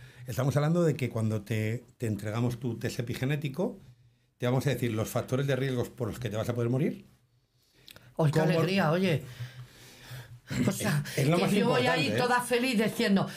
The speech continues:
Speaker 2: "Voy a ver a Diego, que Diego me va a rejuvenecer", y voy a llegar y me va a decir, "Pues mira, bonita, te voy a decir hasta de lo que te vas a morir. Te va-, te puede dar un cáncer, te puede dar", y yo, "Eh, bueno, ¿y lo de mi,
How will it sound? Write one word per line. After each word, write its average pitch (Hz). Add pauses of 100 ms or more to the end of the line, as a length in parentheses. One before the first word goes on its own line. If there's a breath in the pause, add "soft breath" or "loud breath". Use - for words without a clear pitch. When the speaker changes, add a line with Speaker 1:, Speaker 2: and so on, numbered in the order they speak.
(140 loud breath)
Speaker 2:
"Voy 185
a 208
ver 208
a 202
Diego, 233
que 185
Diego 196
me 185
va 185
a -
rejuvenecer", 220 (240 loud breath)
y 208
voy 202
a 226
llegar 226
y -
me 226
va 208
a -
decir, 196
"Pues 170
mira, 185
bonita, 165
te 196
voy 196
a 254
decir 262
hasta 302
de 196
lo 165
que 143
te 143
vas 160
a 156
morir. 120 (300 loud breath)
Te 202
va-, 214
te 233
puede 311
dar 349
un 359
cáncer, 180
te 202
puede 254
dar", 330
y 233
yo, 214
"Eh, 226
bueno, 285
¿y 226
lo 240
de 240
mi, 220